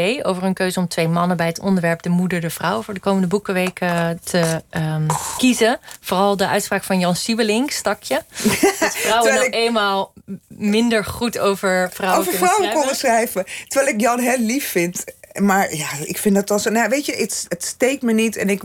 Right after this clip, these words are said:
Speaker 2: word er ook niet boos van. Maar ik vind het allemaal zo oudbollig en, ja, potsierlijk. Het heeft zoiets, zoiets vanzelfsprekend van die, van die,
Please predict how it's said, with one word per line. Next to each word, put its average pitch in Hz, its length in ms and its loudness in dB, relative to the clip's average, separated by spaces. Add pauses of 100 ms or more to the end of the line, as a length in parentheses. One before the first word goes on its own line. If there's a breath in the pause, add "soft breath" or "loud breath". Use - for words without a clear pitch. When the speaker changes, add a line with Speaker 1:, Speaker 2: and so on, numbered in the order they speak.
(100)
Speaker 2:
word 190 260 -2
er 202 100 2
ook 185 100 -2
niet 175 220 0
boos 226 320 2
van. 196 120 -6
Maar 190 100 -4
ik 202 100 -6
vind 220 140 -2
het - 100 -4
allemaal 220 220 0
zo - 100 -6
oudbollig 214 880 0
en, 190 280 -2 (1500 loud breath)
ja, 202 180 4
potsierlijk. 196 680 0
Het 147 140 -4
heeft 214 240 2
zoiets, - 540 -2
zoiets 226 440 0
vanzelfsprekend 220 1080 0
van 214 140 0
die, 202 220 2
van - 240 -2
die, 190 280 0